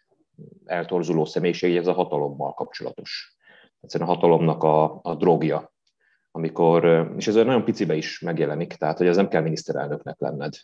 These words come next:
Ö, egyszerűen a, a befolyás érzése, az, hogy te ráhatással vagy az eseményekre, az, hogy rólad hírek szólnak, ezek mind-mind olyan könnyű vagy nehéz drogok, amik, amikre nagyon rá lehet függni.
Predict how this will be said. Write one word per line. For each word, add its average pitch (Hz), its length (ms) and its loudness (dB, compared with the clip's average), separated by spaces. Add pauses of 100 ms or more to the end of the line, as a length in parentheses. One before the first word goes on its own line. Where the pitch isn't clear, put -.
(100)
Ö, 78 140 -2
egyszerűen 85 360 0
a, 87 80 0
a 90 60 2
befolyás 78 1120 2
érzése, 82 840 0 (360)
az, 90 100 -10
hogy 82 160 -4
te 80 400 -2
ráhatással 82 640 0
vagy 80 100 -2
az - 120 -4
eseményekre, 85 540 0
az, 82 120 0
hogy 82 200 -2 (160)
rólad 87 320 4
hírek 85 360 2
szólnak, 90 540 2 (360)
ezek - 180 -10
mind-mind 95 360 0
olyan 82 500 0
könnyű 95 300 2
vagy 85 160 0
nehéz 87 320 -4
drogok, 90 320 0
amik, 92 260 0
amikre 92 320 -2
nagyon 90 180 0
rá 71 160 -2
lehet 71 240 -8 (140)
függni. - 460 -10